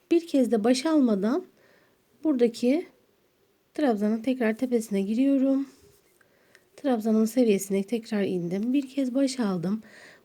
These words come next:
Buradan tekrar büyük yuvamdan iki, iki alarak çıktım. Bir kez baş aldım.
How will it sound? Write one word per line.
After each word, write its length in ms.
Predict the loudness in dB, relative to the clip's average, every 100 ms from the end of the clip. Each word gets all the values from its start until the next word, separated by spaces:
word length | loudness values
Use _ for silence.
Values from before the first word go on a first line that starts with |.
| _ -4
Buradan 500 | 0 0 0 -2 -6 _ _ _
tekrar 460 | -6 -6 -2 -2 2
büyük 240 | 2 2
yuvamdan 540 | 0 0 0 0 -2 -6 -12 _ _ _ _ _ -20 _ _ _
iki, 320 | -10 -8 -6
iki 340 | -6 -6 -2 0
alarak 380 | 0 -2 -8
çıktım. 500 | -8 -10 -6 -2 0
Bir 200 | 0 -2
kez 300 | -2 -2 -2
baş 220 | -6 -6 -4
aldım. 500 | -2 0 0 0